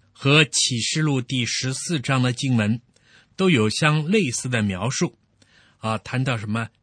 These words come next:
酒榨、镰刀，啊，将葡萄丢进酒榨当中，然后这个流出来的血会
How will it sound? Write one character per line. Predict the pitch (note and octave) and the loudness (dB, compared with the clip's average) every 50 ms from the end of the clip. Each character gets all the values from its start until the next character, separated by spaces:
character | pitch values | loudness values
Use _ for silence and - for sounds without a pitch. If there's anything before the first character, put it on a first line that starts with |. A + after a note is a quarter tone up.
| _ _ _ | _ _ _
酒 | - - B2 G#2+ F#2+ F#2 | -4 -4 -2 -2 -2 -2
榨、 | - D3+ C#3+ C3+ G#2 - _ _ _ _ _ _ _ _ _ _ - | 0 2 2 2 2 -2 _ _ _ _ _ _ _ _ _ _ -8
镰 | A2 G2+ G#2+ A#2 C3 D3 D3 | -4 -2 0 2 2 2 2
刀， | E3 D3 D3+ D#3 C#3+ _ _ _ _ _ _ _ _ _ _ | 2 2 2 2 0 _ _ _ _ _ _ _ _ _ _
啊， | - A#2 | -8 -6
将 | - - D3 C#3 C3+ | -2 -2 -2 -2 -2
葡 | - - A#2+ B2 | -4 -6 -6 -4
萄 | B2 C#3 C3+ B2 - _ _ _ | -2 -2 -2 -4 -4 _ _ _
丢 | - C#3 C#3 C#3 C#3 | -2 0 0 0 0
进 | B2+ - D3 B2+ A#2+ A#2 G#2+ | 0 -2 0 0 0 0 0
酒 | - - A#2 G2 F#2 G2 | -2 -4 -6 -4 -6 -6
榨 | - - C3+ B2 | -4 -2 -2 -2
当 | A2 - B2 B2+ C3 B2+ | -2 -2 0 0 0 2
中， | D3+ D3 D#3 - _ _ _ _ _ _ _ _ _ _ _ _ - - - _ | 2 0 0 -2 _ _ _ _ _ _ _ _ _ _ _ _ -20 -20 -20 _
然 | - C3+ C#3 D#3 | -2 0 2 2
后 | E3 F3 D#3+ | 2 2 0
这 | C3+ D#3 D3 | 0 -2 0
个 | C3+ C#3 B2+ | 2 4 4
流 | A#2+ A#2+ B2 C#3 D3+ | 4 4 2 0 -2
出 | D3 - - F3 E3 | -2 -2 -2 0 2
来 | D3 B2 A#2+ | 2 0 0
的 | A#2+ C3+ C3+ | -2 -4 -4
血 | B2+ - - F#3+ E3 - _ _ _ _ _ _ _ | -4 -2 -2 -2 -2 -2 _ _ _ _ _ _ _
会 | - - E3 D3+ C3 B2+ B2+ | -2 2 4 4 6 4 2